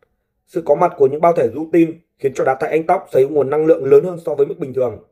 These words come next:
Còn về nghệ thuật điêu khắc trên tác phẩm này thì miễn bàn, bởi vì một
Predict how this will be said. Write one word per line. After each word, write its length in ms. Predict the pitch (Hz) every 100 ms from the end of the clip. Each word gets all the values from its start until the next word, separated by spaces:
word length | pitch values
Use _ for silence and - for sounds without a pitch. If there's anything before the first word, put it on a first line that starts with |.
| _ _
Còn 160 | 135 131
về 160 | 131
nghệ 140 | 131 135
thuật 160 | 139
điêu 100 | 147
khắc 180 | 160 180 175
trên 120 | 165
tác 140 | 180
phẩm 140 | 143 117
này 240 | 120 110 - -
thì 100 | 127
miễn 180 | 151
bàn, 260 | 156 131 110 - _ _
bởi 180 | 131 117
vì 140 | 127
một 120 | 123